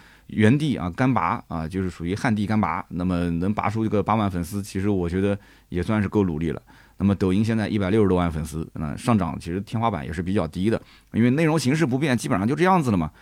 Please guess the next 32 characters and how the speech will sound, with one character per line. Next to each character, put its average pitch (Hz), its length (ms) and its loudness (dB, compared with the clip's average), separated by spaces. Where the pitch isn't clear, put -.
那 98 140 0
还 101 120 0
有 101 60 2
B 104 140 2
站， 104 180 0
B 147 100 0
站 180 160 4
最 120 100 0
近 107 140 2
的 98 60 0
粉 87 180 -4
丝 98 280 -4
上 107 140 0
涨 87 120 2
量 90 120 0
还 85 140 -2
是 90 60 -2
比 87 140 -4
较 80 340 -2
不 90 100 -6
错 85 220 -2
的 64 160 -8
啊， 80 180 -6
一 98 140 2
直 87 240 -2
每 90 180 0
个 87 60 -2
星 101 160 -2
期、 101 160 -4
每 82 240 -2
个 90 140 -2
月 110 280 0